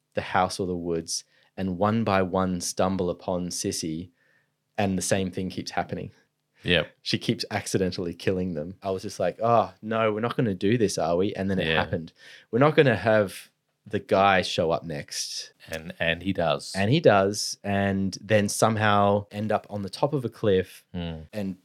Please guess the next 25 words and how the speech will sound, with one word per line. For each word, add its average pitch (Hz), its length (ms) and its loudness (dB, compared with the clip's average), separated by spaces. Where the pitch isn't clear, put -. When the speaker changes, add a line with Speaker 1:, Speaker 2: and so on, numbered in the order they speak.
Speaker 1:
get - 220 -2
pushed - 260 -4
off. - 460 -6
Speaker 2:
Once 147 200 4
you've 143 100 0
seen 143 220 8
it 120 120 4
play 110 260 10
out 117 120 8
a 113 40 6
couple 101 240 2
of 95 60 0
times, 98 300 4
you 107 60 4
do 110 260 4
know 95 400 6
Speaker 1:
Yeah. 117 280 2
Speaker 2:
where 107 180 10
it's - 160 0
going, 113 400 2
don't 98 180 4
Speaker 1:
Yeah, 110 200 6
Speaker 2:
you? 107 100 4
Speaker 1:
you 110 60 0
do. 104 360 2